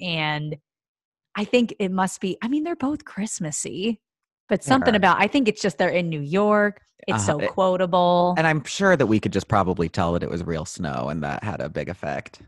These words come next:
Speaker 1: A huge effect. We felt connected to it that way. <laughs> Well, I don't think there's anybody under the sun that has not seen Home Alone two, but if you haven't,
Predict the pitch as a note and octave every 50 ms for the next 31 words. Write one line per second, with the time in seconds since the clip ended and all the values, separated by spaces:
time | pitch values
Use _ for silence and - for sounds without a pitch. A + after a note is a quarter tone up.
0 | - - F3 - - D#3+ D3+ D3 C#3 E3 D3+ - - B2+ D3+ - - F#3+ F#3 -
1 | - D#3 B2 - - F3 C#3+ A#2+ C3+ - - - - - - - - - - -
2 | C3 - - C3+ D#3+ D#3+ E3 F#3+ F3 - - _ _ _ _ _ _ _ _ _
3 | _ _ _ _ _ _ _ - - _ _ _ - C#4 - - - - - _
4 | - G#3+ A3+ A3 A3 B3 C4 C#4+ C#4 F4 E4 C4+ C#4+ B3+ G#3 - G#3 G3+ G3+ G3
5 | G3+ G3+ G3+ F#3+ F#3 F#3 F3+ F#3+ F#3 - G3 F3 F3 E3+ D#3+ E3 F3 F3 - F#3
6 | E3 D3+ - D3 - F3+ E3+ D#3+ D#3 E3 E3 D#3+ D3+ D#3 D3+ D3+ D#3+ - - E3+
7 | D#3+ D#3+ E3+ E3 F#3+ G3+ - E4+ F4+ D#4+ B3 A3 G#3 F#3+ F#3 E3+ E3 D#3+ D3+